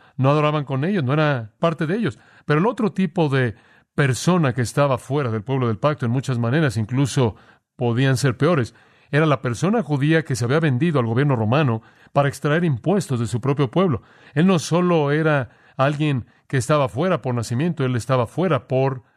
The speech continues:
decisión personal. Él había desertado al enemigo.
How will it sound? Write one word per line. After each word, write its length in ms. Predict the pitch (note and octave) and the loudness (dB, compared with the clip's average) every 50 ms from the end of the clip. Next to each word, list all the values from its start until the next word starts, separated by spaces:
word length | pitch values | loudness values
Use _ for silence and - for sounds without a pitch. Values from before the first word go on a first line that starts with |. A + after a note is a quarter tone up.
| _ _ _ _ _ _ _ _ _ - | _ _ _ _ _ _ _ _ _ -8
decisión 720 | B2+ B2 B2+ A2 A2+ A2+ G2 A#2 C3 D#3 E3+ B2+ F2 - _ _ - | -2 -2 -2 0 0 -2 0 2 2 2 2 2 0 -4 _ _ -6
personal. 500 | B2 A2 - A#2+ A2+ A2+ A#2+ A#2 G2 - _ _ _ _ _ _ _ _ - | -4 -4 0 2 2 4 4 2 0 -2 _ _ _ _ _ _ _ _ -2
Él 380 | D3+ D3+ D#3+ E3 E3 E3+ F#3+ F3 | 0 2 4 4 2 2 2 0
había 260 | B2+ B2 C#3 D3 D3+ | 0 2 2 2 2
desertado 460 | C#3+ A2+ A2 B2 A2 - C3+ C3 C3 | 0 2 0 -2 -2 0 0 0 0
al 80 | B2+ B2+ | 2 0
enemigo. 400 | B2+ B2 B2+ D3 D3 A#2 G2 | 0 2 2 2 0 0 -2